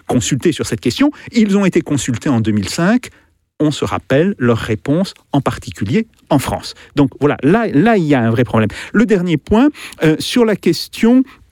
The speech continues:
de la liberté des marchandises par rapport aux autres libertés. Alors, excusez-moi, madame, mais cette liberté des marchandises, c'est la règle dans l'O M C.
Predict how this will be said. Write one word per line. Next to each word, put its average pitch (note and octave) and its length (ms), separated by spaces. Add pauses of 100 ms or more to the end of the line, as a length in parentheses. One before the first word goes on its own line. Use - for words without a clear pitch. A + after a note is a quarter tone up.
(460)
de C3+ 140
la C3+ 200
liberté D#3+ 640
des C3+ 100
marchandises E3 500
par C#3+ 100
rapport C#3+ 220
aux C#3+ 140
autres D3 200
libertés. A2+ 480 (640)
Alors, - 180 (260)
excusez-moi, C3 540
madame, G#2+ 540 (320)
mais A2+ 240
cette - 260
liberté A#2+ 360
des A2 100
marchandises, A#2+ 800 (280)
c'est - 720
la A2 180
règle E3 540
dans A2 140
l'O G#2+ 220
M E3 160
C. - 420